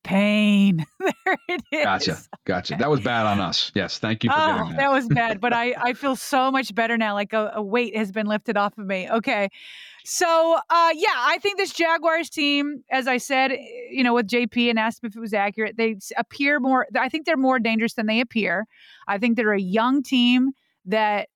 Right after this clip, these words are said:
Speaker 1: you know, keep shooting themselves in the foot with turnovers. I think their kicker missed two field goals, uh, against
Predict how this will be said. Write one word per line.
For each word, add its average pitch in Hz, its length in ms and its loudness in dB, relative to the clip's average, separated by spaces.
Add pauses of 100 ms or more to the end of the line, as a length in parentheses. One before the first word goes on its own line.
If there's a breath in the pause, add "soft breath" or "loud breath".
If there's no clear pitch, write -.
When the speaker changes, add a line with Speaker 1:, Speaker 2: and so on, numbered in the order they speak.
Speaker 1:
you 233 160 2
know, 214 300 2
keep 233 200 -2
shooting 233 340 0
themselves 247 440 0
in 262 80 2
the 262 80 2
foot 214 480 0
with 208 260 -2
turnovers. 247 640 0
I 214 140 -6
think 349 180 -10
their - 220 -10
kicker 254 360 0
missed 226 320 -2
two 269 520 -2 (100)
field 262 240 2
goals, 294 400 0 (340)
uh, 262 200 2
against 277 440 -4